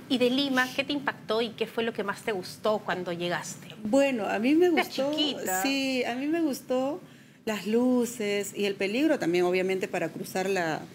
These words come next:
Speaker 2: casi me atropellé el carro. Es más, a nosotros, bueno, ya al pasar de los años
Speaker 1: Claro.
Speaker 2: lo va a saltear un poco. Em, cuando Alejandro tenía un año y medio o dos años, nos atropelló el carro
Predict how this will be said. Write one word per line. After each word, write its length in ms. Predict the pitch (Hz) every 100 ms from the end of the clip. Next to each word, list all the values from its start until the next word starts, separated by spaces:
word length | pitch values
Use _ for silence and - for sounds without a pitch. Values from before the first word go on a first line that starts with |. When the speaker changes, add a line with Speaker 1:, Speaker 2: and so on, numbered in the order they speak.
| - -
Speaker 2:
casi 220 | 202 196
me 80 | 214
atropellé 380 | 180 170 160 165
el 80 | 165
carro. 200 | 214 202
Es 80 | 214
más, 260 | 226 240
a 20 | 208
nosotros, 500 | 175 - 196 214 208
bueno, 200 | 175 143
ya 160 | 135 - -
al 100 | 160
pasar 300 | 156 - 170
de 100 | 175
los 200 | 156 -
años 80 | 175
Speaker 1:
Claro. 140 | 180
Speaker 2:
lo 60 | 160
va 60 | 147
a 40 |
saltear 420 | 151 156 165 160 - - - - -
un 100 | 196
poco. 420 | 196 196 196 220 -
Em, 640 | 175 170 165 165 165 165 - - - - - -
cuando 180 | 202 202
Alejandro 460 | 190 196 240 277
tenía 360 | 269 202 214 220
un 240 | - 233 240
año 500 | 254 269 294 294 294
y 140 | 214
medio 520 | 214 240 277 277 277 262 262 330 -
o 120 | 196
dos 240 | 208 214
años, 420 | 254 254 262 320 - - -
nos 180 | 208 196
atropelló 500 | 196 180 156 165 185
el 120 | 185
carro 220 | - 131